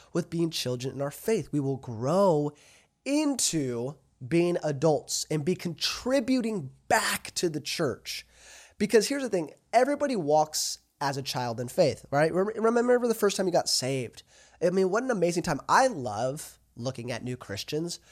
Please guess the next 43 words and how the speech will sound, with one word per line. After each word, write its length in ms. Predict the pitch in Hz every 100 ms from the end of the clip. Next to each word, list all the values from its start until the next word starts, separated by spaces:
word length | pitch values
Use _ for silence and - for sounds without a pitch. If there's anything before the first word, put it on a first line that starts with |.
| - -
because 260 | 165 185 160
there's 160 | 170
something 380 | - 180 185 220 -
innocent 640 | 151 139 147 - 190 185 _ _ -
and 160 | 147
so 520 | 127 - 156 147 156 -
amazing 540 | 135 127 131 135 156
and 160 | 127 113
pure 320 | - 123 123
about 220 | 120 113
a 40 | 113
new 140 | 117
Christian. 340 | - 120 - -
You 80 | 190
know 60 |
what 60 | 262
I'm 60 | 233
saying? 280 | 269 254 - - - -
It's 160 | 202 -
like, 240 | 214 - _ _ _ -
they're 160 | 202 214
just, 240 | 240 -
like, 120 | 226
so 320 | - - 208
full 280 | 202 214 196
of 100 | 147
passion. 460 | - 151 131 - 127
They're 100 | 110
so 380 | - - 208 208
full 260 | 202 185
of 100 | 156
zeal. 540 | 120 135 143 131 113 - - -
You 100 | 165
know, 140 | 160
it's 300 | 160 165 -
just 200 | 196 202
something, 400 | - 208 226 208
there's 220 | 175 151
something 480 | - 185 180 196 220
that's 160 | 180 -
special 540 | - 120 120 - 147
and 100 | 127
anointed 500 | 113 110 113 - 151